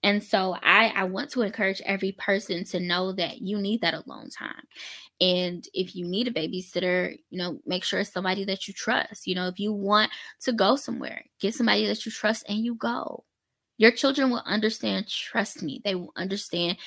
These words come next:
that you need some time away. Because even when I look at my three-year-old now, he needs time away sometimes. And I'm okay with that. It's healthy,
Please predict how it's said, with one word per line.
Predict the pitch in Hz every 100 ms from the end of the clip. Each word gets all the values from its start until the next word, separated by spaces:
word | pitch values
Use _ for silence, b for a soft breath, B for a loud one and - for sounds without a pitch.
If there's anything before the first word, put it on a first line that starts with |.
| B -
that | 180 -
you | 202
need | 196
some | 190 190
time | - 180 185
away. | 202 285 339 110 - B B -
Because | 233 226
even | - 202 254
when | 247 214
I |
look | 202 220
at | 202
my | 202
three-year-old | 220 196 190 190 185
now, | 180 175 - - _ _ _
he | - 226
needs | 190 190 -
time | - 147
away | 139 101 85
sometimes. | - - - - _ - - _ _ -
And | 170 -
I'm | 185
okay | 208 214 247 339
with | 226 -
that. | - - b b b -
It's | 220
healthy, | - 180 190 - 233 294